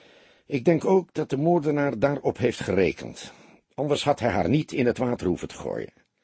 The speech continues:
Hij wilde zich van het lijk ontdoen en de ontdekking een paar dagen opschuiven.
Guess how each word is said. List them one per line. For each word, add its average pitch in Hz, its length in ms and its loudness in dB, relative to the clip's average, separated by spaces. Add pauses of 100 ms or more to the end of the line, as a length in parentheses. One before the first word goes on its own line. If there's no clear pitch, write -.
(500)
Hij 101 180 0
wilde 180 280 4
zich - 220 -2
van 113 140 -2
het 87 120 -2
lijk 165 320 2
ontdoen 147 560 2
en 120 140 0
de 110 80 0
ontdekking 120 600 0
een 87 140 -6
paar 120 240 0
dagen 98 280 0
opschuiven. - 680 -4